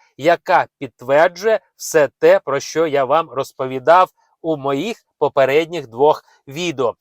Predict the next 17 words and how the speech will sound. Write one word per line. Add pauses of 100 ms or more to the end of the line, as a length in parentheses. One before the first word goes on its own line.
(160)
Давайте
ми
з
вами
зараз
подивимось, (180)
що
ж
це
за (800)
така
заява (420)
і
чим
вона, (240)
е, (1600)
важлива